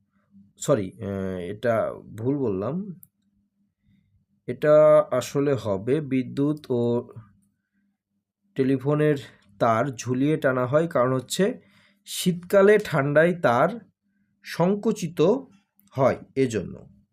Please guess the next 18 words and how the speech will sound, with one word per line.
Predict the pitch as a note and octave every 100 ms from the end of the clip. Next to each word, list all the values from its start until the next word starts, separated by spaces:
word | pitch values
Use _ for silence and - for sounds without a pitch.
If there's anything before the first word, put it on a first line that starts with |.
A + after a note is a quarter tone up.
| _ _ _ _ _ _ _ _ _ _ _ _ _ _ _
মাঝখানে | - D3+ F3 - G3 G#3
গোলাকার | F3+ D#3 E3 E3 E3
ছিদ্র | - C#3+ C3 D#3+
বিশিষ্ট | C#3 - C#3+ -
একটি | E3 C#3 C3 - D#3 D3+
প্লেটকে | C3+ C3 D3 - B2 F#2
উত্তপ্ত | B2 C3 - D3 -
করলে | D3+ A#2+ A2 C#3 G3+
ছিদ্রটির | G3+ B2+ B2+ C3 C3+ B2
ব্যাস | G2 G2 A2+ F#3+ - - _ _ _ _ _ _ _ _ _ _ _ -
বাড়বে। | G#2+ C3 C#3+ F#2 - - _ _ _ _ _ _ _ _ _ _ _ _ _ _ _ _ _ _ _ _ _ _ _ _ _ _ _ _ _ _ _ _ _ _ _ _ _ _ _ _ _ _ _ _
স্বাভাবিক | D#3+ F#3+ F#3+ A3+ -
আদর্শ | D3 E3 E3+ -
পরিবেশে | E3+ D3+ B2+ A2 G2+ E3+
পানির | E3+ C#3 C#3+ D3
ঘনত্ব | C#3+ C#3 C#3+ D3 - C#3
যে | A#2+ C3
তাপমাত্রায় | B2+ B2 C3 C3+ C3+ G#2+ G2+ D#3+